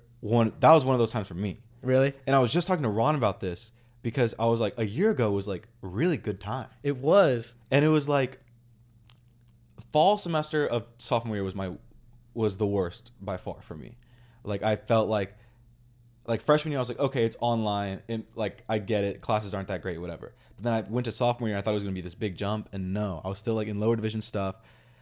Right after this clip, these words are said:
Speaker 1: I, like, wasn't getting any internships. I wasn't, like, I wasn't getting on sets. I felt like I wasn't doing enough. And I felt like covid was still holding me back. And I hated, hated that part of it.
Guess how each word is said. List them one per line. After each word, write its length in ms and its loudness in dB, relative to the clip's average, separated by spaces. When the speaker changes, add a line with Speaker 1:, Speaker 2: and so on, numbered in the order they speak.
Speaker 1:
I, 100 2
like, 200 0
wasn't 400 -2
getting 240 0
any 140 -2
internships. 640 -8
I 80 -6
wasn't, 340 -2
like, 160 -6
I 60 2
wasn't 280 2
getting 140 0
on 120 -2
sets. 560 -4
I 40 -2
felt 160 2
like 120 4
I 140 -4
wasn't 380 -2
doing 220 0
enough. 260 -4
And 80 -4
I 60 -2
felt 140 -2
like 160 -6
covid 280 -2
was 100 -2
still 140 -6
holding 200 -4
me 80 -4
back. 400 -2
And 80 -10
I 60 -6
hated, 340 -2
hated 280 0
that 220 0
part 180 -2
of 100 -4
it. 220 -2